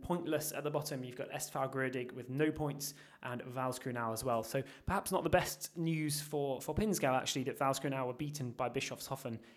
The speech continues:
If you expect Bischofshofen to be one of the weaker sides this season, that maybe puts our, our three one win on the first day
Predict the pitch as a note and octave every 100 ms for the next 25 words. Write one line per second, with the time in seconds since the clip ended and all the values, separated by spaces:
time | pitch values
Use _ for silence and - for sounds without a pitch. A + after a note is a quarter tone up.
0 | - C#3+ - B2+ B2+ - B2+ - - D#3+
1 | C#3+ D3 C#3 - C3 - B2+ B2+ C3+ B2
2 | - - - C3+ B2+ B2+ C3+ C3+ C3 A#2+
3 | - A2+ - C3+ B2 A#2 - - - C#3
4 | C#3 C3+ C3 C#3 - B2+ B2 B2 - C#3
5 | - D#3 D3+ C#3+ C#3 C#3 C3+ C3 D3 C3+
6 | - C3 A#2+